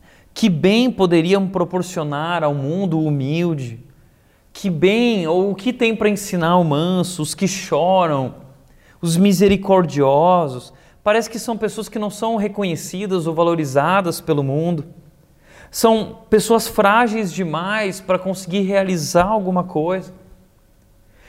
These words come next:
Mas por mais incrível que pareça, Jesus está se referindo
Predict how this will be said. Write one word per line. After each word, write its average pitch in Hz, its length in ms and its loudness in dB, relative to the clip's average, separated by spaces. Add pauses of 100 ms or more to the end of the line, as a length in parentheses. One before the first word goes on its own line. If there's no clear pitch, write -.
(140)
Mas 208 120 0
por 226 180 4
mais 233 280 4
incrível 220 340 2
que 185 140 -6
pareça, 185 540 2
Jesus 180 460 -4
está 214 280 -4
se 214 180 -4
referindo 202 840 -2